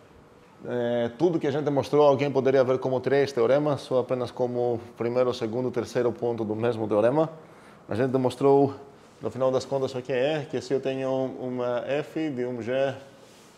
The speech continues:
de um A pra um B, vamos dizer assim, que seria um, eh, homomorfismo, a gente olhou no kerf dela, e a gente demonstrou que o, e no inf dela,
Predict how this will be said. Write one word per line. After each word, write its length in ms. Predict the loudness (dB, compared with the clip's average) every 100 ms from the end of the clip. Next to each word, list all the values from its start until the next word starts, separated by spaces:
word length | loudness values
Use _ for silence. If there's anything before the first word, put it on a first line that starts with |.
| -6
de 80 |
um 160 | -4 0
A 100 | 0
pra 140 | -2
um 60 | -4
B, 140 | 0 0 0 -6
vamos 200 | -10 -6
dizer 120 | -4
assim, 360 | -4 -6 -6 -8 -16 -20 -20 -20 -20 -20 -20 -20 -20 -20 -20 -18
que 500 | -6 0 2 2 0
seria 340 | -2 -2 0 0
um, 240 | 0 -2
eh, 340 | -2 -2 -2 -2
homomorfismo, 800 | -2 -2 -2 0 0 2 2 2
a 60 | 0
gente 200 | -2 -2
olhou 280 | 0 0
no 120 | 0 -4
kerf 320 | 0 0 0 -6 -20 -20 -20 -6
dela, 460 | -2 0 0 -4 -14 -20 -20 -20 -20 -20 -20 -20 -20 -20 -20 -20 -20 -20 -20 -6
e 60 | -2
a 40 |
gente 160 | 0 0
demonstrou 640 | -2 -4 4 8 8 4 -4 -4
que 80 | -4
o, 80 | -4 -12 -18 -16 -8
e 60 | -4
no 220 | -2 -4 -6
inf 560 | -4 -4 -6 -10 -16 -6
dela, 480 | -2 0 -2 -4